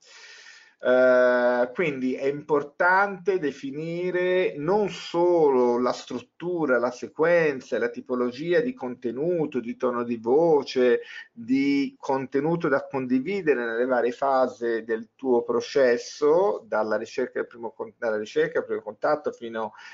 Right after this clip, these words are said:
alla proposta dell'appuntamento.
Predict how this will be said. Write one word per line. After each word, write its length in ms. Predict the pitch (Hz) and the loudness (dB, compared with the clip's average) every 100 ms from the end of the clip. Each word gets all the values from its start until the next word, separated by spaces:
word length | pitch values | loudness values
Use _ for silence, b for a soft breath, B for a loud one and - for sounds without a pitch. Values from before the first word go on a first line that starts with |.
| B - | B -2
alla 200 | 123 - | -2 0
proposta 500 | 120 131 127 - 113 | -2 0 -2 0 -2
dell'appuntamento. 1300 | 110 120 147 147 214 170 113 110 113 - 147 175 | 0 -2 -4 -2 0 0 -2 -6 -10 2 4 4